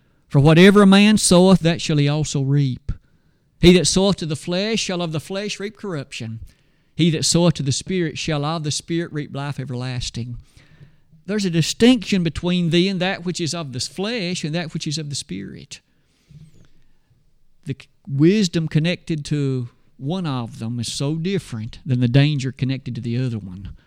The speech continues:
Point number six is this.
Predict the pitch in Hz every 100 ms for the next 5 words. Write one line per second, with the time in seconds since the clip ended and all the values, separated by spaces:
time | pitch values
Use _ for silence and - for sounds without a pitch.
0 | _ _ _ _ _ _ _ _ _ _
1 | _ _ _ _ _ _ _ _ _ _
2 | _ _ - 185 170 160 135 - 185 175
3 | - 135 107 123 120 123 135 -